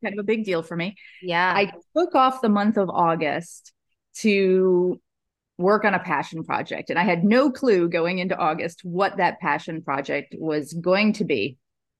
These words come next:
Speaker 1: But I have spent, um, the past just over fifteen years, uh, learning more about myself, about love, sex, and relationships, exploring as many alternative lifestyles as I can,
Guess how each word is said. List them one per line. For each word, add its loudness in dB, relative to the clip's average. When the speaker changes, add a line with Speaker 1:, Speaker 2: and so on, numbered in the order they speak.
Speaker 1:
But 2
I 2
have -4
spent, -2
um, -2
the -4
past -4
just -2
over 2
fifteen -4
years, -4
uh, -2
learning 4
more 2
about 0
myself, -4
about -4
love, -2
sex, -4
and -2
relationships, -2
exploring 0
as -2
many -2
alternative -2
lifestyles -2
as -10
I -6
can, 0